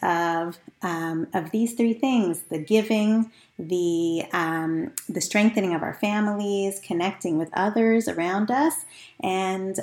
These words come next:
um, elevating the physical through these three messages of our Parsha, um, may this all be for refuah shlema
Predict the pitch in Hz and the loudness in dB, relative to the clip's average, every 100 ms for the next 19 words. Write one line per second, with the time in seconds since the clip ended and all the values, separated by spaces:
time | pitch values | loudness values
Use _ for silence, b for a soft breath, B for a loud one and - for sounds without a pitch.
0 | - 185 175 175 170 - 214 254 247 240 | -6 -4 -2 -2 -2 0 2 4 2 2
1 | 233 220 214 285 277 240 165 175 254 B | 4 2 0 -2 -2 -2 0 2 0 B
2 | B B B 185 180 226 240 247 - 196 | B B B -6 -4 0 0 -2 -6 0
3 | 226 240 202 220 - 175 175 180 190 - | 4 4 4 2 0 -2 0 0 -2 -4
4 | 170 170 165 - 165 - 285 320 - 165 | 0 0 0 -2 -4 -4 -2 -2 -2 -2
5 | 175 277 - B B - 180 180 175 175 | 2 0 -2 B B -6 -4 -2 0 0
6 | - 190 185 185 - 202 202 202 202 190 | 0 0 0 -4 -2 0 2 0 0 0
7 | 202 202 180 175 - 185 175 185 - 165 | 0 -2 -4 -4 -4 -4 -2 -2 -4 -6
8 | 170 185 233 240 | -4 0 2 0